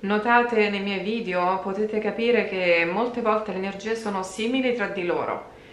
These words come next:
per cui prendete sempre ciò che risuona con voi.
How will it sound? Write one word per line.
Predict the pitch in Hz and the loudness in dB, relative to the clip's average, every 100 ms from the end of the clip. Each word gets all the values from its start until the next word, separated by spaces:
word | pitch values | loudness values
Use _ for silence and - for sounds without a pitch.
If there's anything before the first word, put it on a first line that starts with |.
| - | -12
per | - 226 | 0 0
cui | 233 277 | 2 0
prendete | 240 240 269 269 | 0 2 2 0
sempre | 262 247 240 233 | -2 -2 -2 -2
ciò | 226 220 | -2 -2
che | 214 | -2
risuona | 208 202 208 214 214 | -4 -6 -2 0 0
con | 180 165 | -2 -4
voi. | 160 147 - - | -2 -2 -2 -8